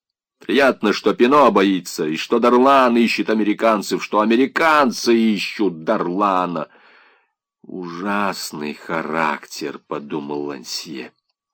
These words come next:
Ему приятно, что у других неприятности. А молодых жалко, это правда. И Луи, и Рене,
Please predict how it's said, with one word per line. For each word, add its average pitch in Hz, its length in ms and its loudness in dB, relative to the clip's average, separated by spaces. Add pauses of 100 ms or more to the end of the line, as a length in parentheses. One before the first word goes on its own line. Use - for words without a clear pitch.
Ему 117 440 -2
приятно, 117 1040 -2
что - 280 0
у 165 120 4
других 170 760 2
неприятности. 98 1080 -2 (1000)
А - 140 -10
молодых 123 520 -4
жалко, 113 920 -2
это 82 440 -8
правда. 87 1080 -12
И 98 280 -12
Луи, 165 840 -8 (420)
и - 120 -10
Рене, 87 880 -6